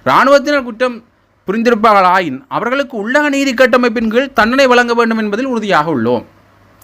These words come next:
மீண்டும் இந்த உள்ளக கட்டமைப்பு தான் அவர் சொல்லியிருக்கிறேன். முறையான விசாரணைகளின் பிரகாரமே இவருக்கு மரண தண்டனை விதிக்கப்பட்டது. கிருஷாந்தி குமாரசுவாமி படுகொலை வழக்கின் பிரதான குற்றவாளியான சோமரத்ன ராஜபக்சவுக்கு உயர்நீதிமன்றம் மரண தண்டனை விதித்து தீர்ப்பளித்துள்ளது.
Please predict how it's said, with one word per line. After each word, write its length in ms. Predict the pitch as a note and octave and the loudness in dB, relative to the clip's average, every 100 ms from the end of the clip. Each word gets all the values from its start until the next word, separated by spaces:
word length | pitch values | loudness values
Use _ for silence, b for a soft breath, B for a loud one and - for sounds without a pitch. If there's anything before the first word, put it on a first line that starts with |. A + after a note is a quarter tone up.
| - | -8
மீண்டும் 280 | C#3 E3 G#3+ | -2 -2 -2
இந்த 120 | F#3+ | 0
உள்ளக 320 | D#3+ E3 F3+ D#3 | 2 4 2 2
கட்டமைப்பு 420 | D3+ D3+ C#3+ C3+ | -2 0 -2 -2
தான் 100 | G#3 | -2
அவர் 140 | F#3+ | -2
சொல்லியிருக்கிறேன். 480 | D3 C3+ G#2+ - - _ B B B _ | -2 -4 -6 -12 -20 _ B B B _
முறையான 480 | B2 G3 C4+ C#4+ C#4+ | 2 4 4 4 0
விசாரணைகளின் 560 | A#3+ B3+ B3 B3 A#3+ | -2 0 2 0 -6
பிரகாரமே 400 | G#3+ A3 A3 A3 | -6 0 0 0
இவருக்கு 340 | A#3+ B3 G#3+ G#3+ | -6 -6 -6 -6
மரண 200 | F#3 G3 | -6 -4
தண்டனை 240 | G3+ F#3+ | -4 -4
விதிக்கப்பட்டது. 500 | F#3 E3 D#3 C3+ G2+ - b b - | -6 -6 -6 -6 -10 -16 b b 0
கிருஷாந்தி 520 | G#3+ A3+ C#4 C#4 C#4 | 0 4 4 2 0
குமாரசுவாமி 580 | A3+ A#3+ B3 B3 B3 A#3+ | 0 2 2 0 -2 0
படுகொலை 380 | G3 G3+ A#3 A3+ | -2 -2 -4 -2
வழக்கின் 340 | A3+ A3 G#3+ | -4 -4 -8
பிரதான 400 | F3+ F#3+ B3 C#4 | 0 2 4 2
குற்றவாளியான 640 | A#3+ A3+ A3+ A3 G#3+ G3+ F#3 | -4 -4 0 0 0 -2 -4
சோமரத்ன 440 | G3+ B3 B3 B3 G#3+ | -6 -4 -2 0 2
ராஜபக்சவுக்கு 840 | F#3 G3+ G3+ - F#3 D3 A#2+ E3+ b b D#3+ | 2 0 -4 -8 -10 -10 -12 -12 b b -4
உயர்நீதிமன்றம் 800 | F3+ C4+ C#4+ D4 D4 D4 D4+ C#4 | 2 4 4 4 4 2 2 2
மரண 200 | C#4 C4+ | 0 0
தண்டனை 260 | C#4 C4 C4 | -2 -2 -4
விதித்து 240 | B3+ A3+ | -6 -4
தீர்ப்பளித்துள்ளது. 580 | B3 G#3+ G3 D3 A#2 | -4 -2 -4 -4 -10